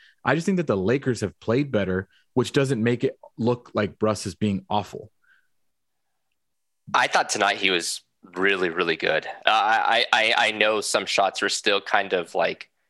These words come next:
Speaker 2: you cringe a little bit, but, like,
Speaker 1: Yeah.
Speaker 2: all of his threes mostly were wide open corner
Speaker 1: Yeah.
Speaker 2: threes. Like, those are the shots you want to take if he's gonna be shooting threes. Um, th-, this is the big one.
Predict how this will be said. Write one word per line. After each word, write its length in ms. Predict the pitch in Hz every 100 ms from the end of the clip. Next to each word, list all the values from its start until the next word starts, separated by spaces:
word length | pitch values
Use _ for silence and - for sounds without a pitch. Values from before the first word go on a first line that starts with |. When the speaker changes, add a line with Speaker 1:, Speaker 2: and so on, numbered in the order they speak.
| -
Speaker 2:
you 100 | 110
cringe 320 | - 107 101
a 60 | 110
little 160 | 113
bit, 160 | 127 139
but, 120 | 123
like, 160 | 98 -
Speaker 1:
Yeah. 120 | 98
Speaker 2:
all 160 | 95 151
of 60 |
his 160 | 160 -
threes 360 | 98 107 127
mostly 320 | 101 101 - 98
were 120 | 80 _ _ _
wide 300 | - 120 113
open 280 | 107 - 92
corner 380 | - - 98 98
Speaker 1:
Yeah. 120 | 95
Speaker 2:
threes. 300 | 90 98 104
Like, 220 | 95 - - _
those 320 | 120 120 127
are 80 | 117
the 100 | 98
shots 340 | - 101 95 -
you 80 |
want 140 | 90 87
to 60 |
take 320 | - 101 104 - - - -
if 140 | 107
he's 140 | 101 98
gonna 100 | 101
be 60 |
shooting 300 | 101 104 95
threes. 440 | - 95 101 113 - - - - _
Um, 400 | 113 110 98 90 - _ _ _ _ _
th-, 100 | - -
this 120 | 139
is 60 |
the 80 | -
big 220 | - 92
one. 140 | 90